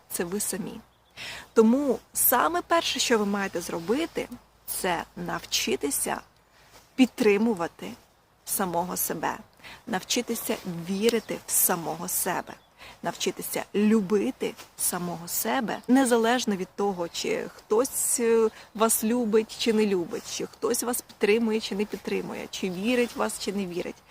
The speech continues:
І саме над цим ви маєте працювати. А все інше, підтримка близьких, підтримка рідних, оплески, е, оточуючих, оплески публіки навколо, все інше, це може бути для вас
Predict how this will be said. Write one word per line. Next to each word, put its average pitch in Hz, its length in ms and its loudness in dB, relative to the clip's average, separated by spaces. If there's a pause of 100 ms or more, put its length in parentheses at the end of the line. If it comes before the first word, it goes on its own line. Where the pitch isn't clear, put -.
(140)
І 190 220 0 (220)
саме 214 500 2 (280)
над 202 180 0
цим 285 280 0
ви 185 140 -2
маєте 190 360 -2
працювати. - 680 -6 (260)
А 202 60 2
все 208 320 0
інше, - 440 -2
підтримка 254 480 -4
близьких, 233 720 -4
підтримка 233 500 -2
рідних, - 560 -4 (420)
оплески, 247 800 2
е, 220 540 2 (120)
оточуючих, 208 920 2
оплески 220 480 2
публіки 214 580 0
навколо, 190 560 -4 (320)
все - 300 4 (100)
інше, 349 540 -4 (420)
це 277 580 4
може 233 420 2
бути 220 260 0
для 190 180 0
вас 208 460 0